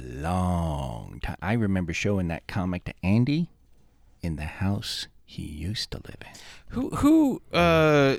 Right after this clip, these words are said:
Speaker 2: did you ever read, like, the old Conan saga? Or,
Speaker 1: Yeah.
Speaker 2: or, yeah, I used to read those, too. Like,
Speaker 1: Savage
Speaker 2: the,
Speaker 1: Sword.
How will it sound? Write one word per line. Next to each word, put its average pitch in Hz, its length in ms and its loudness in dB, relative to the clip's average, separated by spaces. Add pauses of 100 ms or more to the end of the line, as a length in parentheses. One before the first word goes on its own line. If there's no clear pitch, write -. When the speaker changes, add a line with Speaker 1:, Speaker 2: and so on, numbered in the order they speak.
Speaker 2:
did 135 320 -10
you 202 60 6
ever 190 160 6
read, 175 200 4
like, 151 180 4
the 131 100 4
old 135 200 6
Conan 127 400 4
saga? 131 680 8
Or, 95 340 0
Speaker 1:
Yeah. 359 220 10
Speaker 2:
or, 95 180 -4
yeah, 101 340 -6
I - 60 -8
used 151 240 -6
to 156 80 0
read 151 200 0
those, 127 180 6
too. 147 120 2
Like, 120 100 4
Speaker 1:
Savage 147 300 10
Speaker 2:
the, - 60 4
Speaker 1:
Sword. 139 300 10